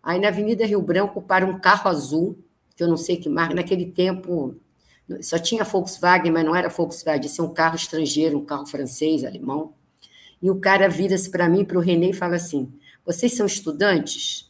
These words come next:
Aí a gente olhou pra cara do cara, não dava pra dizer, "Somos operários, né? Somos co-," não dá, não tinha como. A gente tinha, eu tinha dezoito anos com cara de menina de dezesseis.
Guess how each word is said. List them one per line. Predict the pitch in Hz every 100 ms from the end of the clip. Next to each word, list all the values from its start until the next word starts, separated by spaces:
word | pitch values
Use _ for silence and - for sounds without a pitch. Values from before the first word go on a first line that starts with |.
| _
Aí | 175
a | 220
gente | 208 202
olhou | 175 165
pra | 160 -
cara | - 147
do | -
cara, | - 185 170 147 - _ _ -
não | 190
dava | 196 190
pra | 190
dizer, | 170 170 160
"Somos | - 190
operários, | 196 208 165 160 156
né? | 151
Somos | 143 156 151
co-," | -
não | 240 262
dá, | 175
não | 170
tinha | 247 254 247
como. | - 156 131
A |
gente | 131 147
tinha, | - 208 214 _ _ _ _
eu | 160 165
tinha | - 196
dezoito | 180 165 214 220 185
anos | 180 196
com | - 196
cara | 180 175
de | 165
menina | 165 160 175 165
de | 165
dezesseis. | 151 151 151 - 160 131 - - -